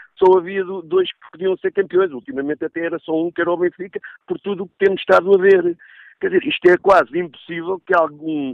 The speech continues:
ser humano, quer dizer, fique indiferente a todos estes ataques cobardes, m-, muitos deles cobardes. Aliás, toda a comunicação social, mesmo aquela que é afeta aos clubes,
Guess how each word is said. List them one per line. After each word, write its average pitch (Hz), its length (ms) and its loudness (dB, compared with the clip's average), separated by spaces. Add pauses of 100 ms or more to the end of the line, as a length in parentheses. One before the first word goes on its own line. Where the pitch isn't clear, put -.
(120)
ser 180 160 2
humano, 151 560 0 (600)
quer 170 120 -2
dizer, 139 180 -8 (140)
fique 156 460 -6
indiferente 185 920 -2 (260)
a 170 140 2
todos 156 340 2
estes 175 340 0
ataques 143 560 2
cobardes, 147 600 4 (120)
m-, 123 200 -14 (160)
muitos 151 360 -10
deles 143 240 -2
cobardes. 117 380 -2 (240)
Aliás, 113 360 -4 (280)
toda 135 220 2
a 110 60 -4
comunicação 113 600 -8
social, 147 320 2
mesmo 190 480 -2
aquela 151 360 -2
que - 120 -6
é 131 80 -2
afeta 113 360 -10
aos 98 220 -10
clubes, 113 340 -14